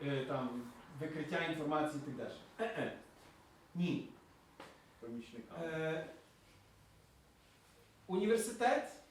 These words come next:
Speaker 1: є здоровий, є здоровою спільнотою тоді, коли студенти себе відчувають частиною тієї спільноти.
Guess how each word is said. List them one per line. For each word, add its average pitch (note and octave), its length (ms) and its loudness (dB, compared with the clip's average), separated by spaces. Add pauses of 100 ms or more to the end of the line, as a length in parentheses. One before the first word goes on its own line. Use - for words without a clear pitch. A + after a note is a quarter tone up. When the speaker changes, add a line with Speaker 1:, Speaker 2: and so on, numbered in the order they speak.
(300)
Speaker 1:
є G3 200 6
здоровий, F3+ 880 6 (520)
є D#3+ 120 -4
здоровою F#3 640 4
спільнотою D3+ 680 0 (720)
тоді, G3 340 -2
коли F3 220 2
студенти - 640 4
себе E3 440 2
відчувають D#3 580 6
частиною E3+ 720 4
тієї C#3 240 0
спільноти. A#2 380 -6